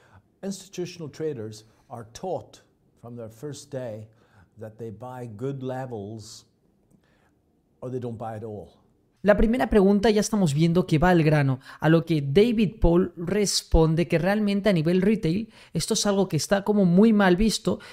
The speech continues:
Speaker 2: pero es que a las grandes instituciones, a los traders que están operando en las instituciones, desde el minuto cero se les dice que si quieres comprar, o compras en un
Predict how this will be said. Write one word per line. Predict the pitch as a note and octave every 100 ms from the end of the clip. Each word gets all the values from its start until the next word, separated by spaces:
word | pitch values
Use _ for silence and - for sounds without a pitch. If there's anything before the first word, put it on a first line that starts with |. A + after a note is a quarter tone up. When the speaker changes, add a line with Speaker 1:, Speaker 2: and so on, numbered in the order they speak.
| -
Speaker 2:
pero | - F#3+
es | F#3+
que | - F#3 - -
a | C#3+
las | C#3+ C3+
grandes | F3 A3+ A#3+ A#3
instituciones, | G#3 G3 F3+ F#3+ F#3+ E3+ -
a | C#3+
los | -
traders | G3 G#3 F3 D3+
que | D3+
están | F3+ F#3+
operando | G3 F#3+ F3+ E3+ -
en | E3
las | D#3+ F3+
instituciones, | E3 E3+ D3+ F#3 F3+ - - -
desde | D#3 D#3 D#3+
el | D#3
minuto | E3 G3 G3 D#3 -
cero | - - G#3 C4 - - - -
se | - F#3+
les | F3+ E3+
dice | F3 - C3+
que | -
si | C3 C3+
quieres | - G3 D#3 C3+
comprar, | - F#3 D3 E3 F#3+ - - _
o | D3 C#3+
compras | G#3 G3+ D#3+ D3 D3 -
en | D3 D3+
un | F3+ C#3 C#3 -